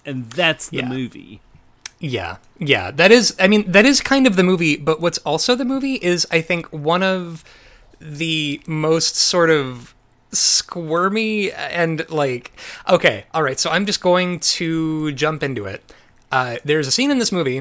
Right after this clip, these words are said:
Speaker 2: where Kim Cattrall, who is a vampire, um, is lashed to a bed with big, uh, garlands of garlic.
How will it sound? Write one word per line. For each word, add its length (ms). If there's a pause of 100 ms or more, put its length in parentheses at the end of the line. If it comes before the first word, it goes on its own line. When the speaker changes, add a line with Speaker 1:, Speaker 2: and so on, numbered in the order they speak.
Speaker 2:
where 220
Kim 200
Cattrall, 360
who 100
is 80
a 60
vampire, 520 (460)
um, 380 (280)
is 540
lashed 540
to 480
a 60
bed 300
with 360 (120)
big, 460 (160)
uh, 200 (600)
garlands 520
of 200
garlic. 500